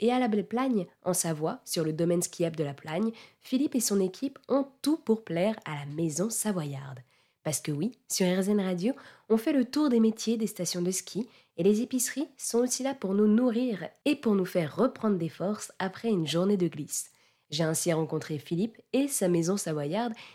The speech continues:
qui existe depuis vingt-sept ans. Un grand nombre de ces produits sont issus de l'agriculture raisonnée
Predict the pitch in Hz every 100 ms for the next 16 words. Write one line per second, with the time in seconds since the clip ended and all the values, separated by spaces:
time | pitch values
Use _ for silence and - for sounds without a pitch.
0 | _ - 254 233 254 277 196 190 185 226
1 | 240 170 165 269 247 - 170 - - _
2 | _ _ _ - 156 143 160 202 208 175
3 | 160 151 156 - 156 151 240 - - 269
4 | 254 - 277 220 170 170 175 - 151 139
5 | 202 208 170 165